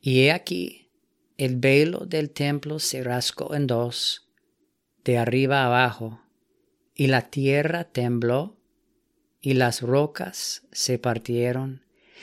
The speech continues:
y se abrieron los sepulcros, y muchos cuerpos de santos que habían dormido se levantaron, y saliendo de los sepulcros,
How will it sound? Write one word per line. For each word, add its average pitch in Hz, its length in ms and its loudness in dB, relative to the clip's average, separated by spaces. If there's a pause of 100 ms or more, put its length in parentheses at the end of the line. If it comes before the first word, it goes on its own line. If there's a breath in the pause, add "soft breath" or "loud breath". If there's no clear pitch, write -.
(160 loud breath)
y 139 140 2
se - 320 -2
abrieron 143 600 2
los 123 180 0
sepulcros, - 1200 -6 (540)
y 139 180 2
muchos 147 680 2
cuerpos 160 680 -4
de 131 320 0
santos - 1120 -4 (600)
que 113 180 -6
habían 131 500 0
dormido 135 840 0 (720)
se 131 240 0
levantaron, 117 840 -4 (520)
y 127 120 -4
saliendo 135 600 2
de 147 120 2
los 147 200 2
sepulcros, 135 1000 -8